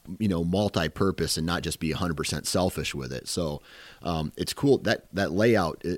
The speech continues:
is really cool. Now, you mentioned it kinda, so does it run long then, north-south?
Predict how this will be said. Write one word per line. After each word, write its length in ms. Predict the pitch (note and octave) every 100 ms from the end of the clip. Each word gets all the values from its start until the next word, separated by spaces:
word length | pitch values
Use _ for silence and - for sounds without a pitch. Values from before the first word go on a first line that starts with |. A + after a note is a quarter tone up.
| -
is 180 | F2 E2+
really 240 | F#2+ E2
cool. 300 | - A2 F2
Now, 300 | E2 E2+ D#2+ - _ _ _ _ _ - -
you 120 | A2+
mentioned 520 | A#2 G#2+ - G#2 F2 - - - -
it 140 | - -
kinda, 460 | A#2 G2+ F#2 E2 - -
so 100 | B2
does 160 | A#2+
it 140 | D3+ -
run 300 | A2 A#2+ A2+
long 500 | F#2 F#2 G2+ A2 A#2+
then, 260 | A#2 A#2 A2
north-south? 680 | G#2+ G#2 - G2 A2+ -